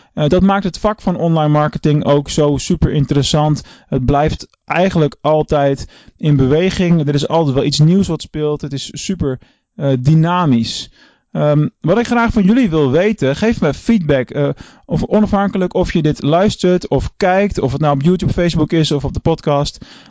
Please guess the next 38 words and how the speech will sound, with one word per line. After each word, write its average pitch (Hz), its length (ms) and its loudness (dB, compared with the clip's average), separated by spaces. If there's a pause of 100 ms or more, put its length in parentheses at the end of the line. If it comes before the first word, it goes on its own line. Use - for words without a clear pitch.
Laat 170 300 0
mij 160 360 0
weten, 156 400 0
geef 180 200 0
mij 143 180 2
feedback 147 580 -2
op 139 200 -2
de 123 120 -2
volgende, 156 580 2 (320)
eh, 139 200 0
twee 139 500 0
vragen. 135 720 0 (280)
Wat 151 360 0
doe 147 200 0
jij 175 380 0
om 185 180 2
je 165 80 4
goed 185 220 0
voor 170 240 0
te 160 100 -8
bereiden 143 460 0
op 135 140 0
die 135 220 0
A 139 140 2
V 139 100 0
G-wetgeving? 131 1600 -2
Wat 135 160 0
zijn 139 140 0
de 127 60 2
stappen 131 300 -2
die 120 120 2
jij 135 220 2
zet, - 260 -2
als 151 200 0
je 165 80 2
stappen 151 320 0
zet 139 200 0
überhaupt? 123 520 -4